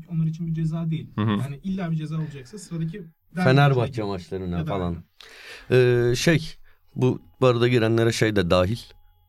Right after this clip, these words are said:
Speaker 3: Egemen Korkmaz da Fe-, e, Trabzonspor
Speaker 2: Hı hı.
Speaker 3: hani antrenör ekibinden Egemen Korkmaz da, e,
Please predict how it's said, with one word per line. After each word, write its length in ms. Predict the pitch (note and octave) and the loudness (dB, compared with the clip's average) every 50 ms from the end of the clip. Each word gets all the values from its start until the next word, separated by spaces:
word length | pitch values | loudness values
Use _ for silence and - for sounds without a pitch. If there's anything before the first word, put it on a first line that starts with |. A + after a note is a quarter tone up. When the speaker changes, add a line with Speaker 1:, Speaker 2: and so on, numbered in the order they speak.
| _ - | _ -2
Speaker 3:
Egemen 380 | G2 G2 F2+ G#2+ G#2 G#2 G2+ G2 | -2 2 2 4 4 4 2 2
Korkmaz 520 | - A2 G#2 F#2+ - - G#2 G2+ F2+ F2+ | 2 0 0 0 2 2 2 2 2 2
da 180 | F#2+ F2 E2+ - - _ _ _ - | 0 0 0 -2 -6 _ _ _ -6
Fe-, 280 | - - - F#2 E2+ D#2 D#2+ | -6 -4 -2 0 -2 -2 -2
e, 40 | |
Trabzonspor 680 | D#2+ F#2+ F#2 F#2 F2 F2 F2 F2 - - F2+ E2 D#2+ - - - | -2 0 0 2 2 2 0 -2 -2 -4 -6 -6 -6 -8 -4 0
Speaker 2:
Hı 60 | C#3 | 2
hı. 40 | B2+ | 4
Speaker 3:
hani 220 | B2 B2 - D#2+ - | 4 4 4 2 0
antrenör 480 | F#2 F#2 F2+ - F#2 F2 F2+ F2+ E2 | -2 -2 -2 0 0 2 2 2 2
ekibinden 500 | F2 F2 F2 - D#2+ E2+ E2+ F2 F2+ F2+ | 0 -2 -2 -2 -4 -2 0 0 2 2
Egemen 360 | F#2+ F#2 F2 F#2+ G2 F#2+ F#2+ F2+ | 2 2 2 2 2 2 0 0
Korkmaz 480 | - G#2 G2 - - G2+ G2+ F#2 F2+ | 0 0 -2 0 0 0 0 0 2
da, 160 | F#2 F2 E2 - - - - - - - - - | 0 0 -2 -4 -12 -20 -20 -20 -20 -20 -14 -6
e, 40 | G#2 | -4